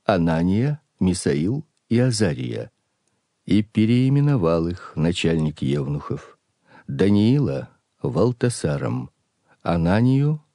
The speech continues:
Сидрахом, Мисаила – Мисахом и Азарию –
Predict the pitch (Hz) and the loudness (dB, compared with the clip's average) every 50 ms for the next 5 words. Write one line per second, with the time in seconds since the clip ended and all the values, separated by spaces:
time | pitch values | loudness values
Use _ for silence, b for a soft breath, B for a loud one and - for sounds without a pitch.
0 | _ _ _ - - - 107 101 101 104 110 101 87 - - 65 58 - - - | _ _ _ -10 -4 -2 0 0 0 0 -2 -2 -2 -4 -6 -6 -6 -6 -8 -10
1 | _ _ _ _ _ _ _ - - 69 80 85 - - 85 80 76 78 87 98 | _ _ _ _ _ _ _ -6 -4 -2 -2 -2 0 0 0 2 2 2 2 0
2 | 117 156 185 - _ _ _ _ _ _ _ _ - - 90 117 117 - - 123 | 0 -2 -4 -8 _ _ _ _ _ _ _ _ -2 0 0 0 0 -2 -2 -2
3 | 95 - - - 62 57 - - - _ _ _ _ _ _ _ _ _ - 95 | -2 -2 -4 -4 -6 -6 -6 -8 -12 _ _ _ _ _ _ _ _ _ -2 0
4 | 90 - - 139 113 - 123 156 151 107 76 65 62 104 - | 2 2 0 0 0 0 0 2 0 0 -2 -2 -4 -6 -8